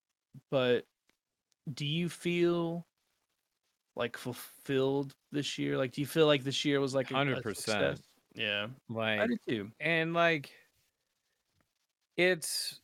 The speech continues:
Speaker 2: one of those things where it's like, uh, I think it's, like, the first time where it's like everything is right where I want it,
Speaker 1: Mm-hmm.
Speaker 2: right?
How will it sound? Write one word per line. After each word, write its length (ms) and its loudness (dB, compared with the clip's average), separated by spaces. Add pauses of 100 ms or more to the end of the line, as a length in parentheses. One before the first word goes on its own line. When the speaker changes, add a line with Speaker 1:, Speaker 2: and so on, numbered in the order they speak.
Speaker 2:
one 260 0
of 80 2
those 260 2
things 360 0
where 140 4
it's 160 -4
like, 420 2
uh, 380 2 (840)
I 120 4
think 240 -6
it's, 140 -6
like, 220 2
the 460 2 (500)
first 380 -4
time 340 0
where 140 0
it's 140 -8
like 240 -4 (260)
everything 540 0
is 160 -4
right 200 0
where 160 2
I 80 2
want 280 -4
it, 120 -12 (480)
Speaker 1:
Mm-hmm. 380 2
Speaker 2:
right? 160 -2